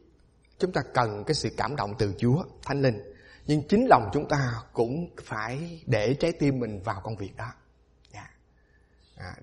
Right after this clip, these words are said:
để, à, để thực hiện, để góp phần hầu việc Chúa. Trong, à, tuần qua thì cũng có nhiều điều rất là vui, cũng có trong ngày thứ ba đó, một ngày thứ ba mà, à, Jeff Bezos là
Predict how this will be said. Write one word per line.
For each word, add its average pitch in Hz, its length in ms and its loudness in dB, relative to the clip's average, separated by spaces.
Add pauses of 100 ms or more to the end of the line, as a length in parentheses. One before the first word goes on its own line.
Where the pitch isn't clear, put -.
để, 107 400 -4
à, 110 100 -12 (340)
để 120 100 0
thực 117 220 -2
hiện, 104 260 -2 (580)
để 107 120 -2
góp 143 260 8
phần 101 200 0 (260)
hầu 110 200 0
việc 101 200 -10
Chúa. 135 260 2 (2000)
Trong, 143 280 10
à, 127 520 4
tuần 143 220 10
qua 151 300 10
thì 127 100 2
cũng 160 180 0
có 208 100 2
nhiều 143 180 6
điều 123 240 6
rất 185 160 2
là 135 60 8
vui, 151 340 6
cũng 131 200 2
có 220 140 10
trong 180 180 2
ngày - 140 4
thứ 196 160 -6
ba 170 280 4
đó, 175 60 0 (280)
một 123 140 0
ngày 123 120 0
thứ 208 160 -6
ba 160 300 2
mà, 117 300 0 (480)
à, 95 440 -2 (400)
Jeff 180 280 4
Bezos 123 540 8
là 95 480 -4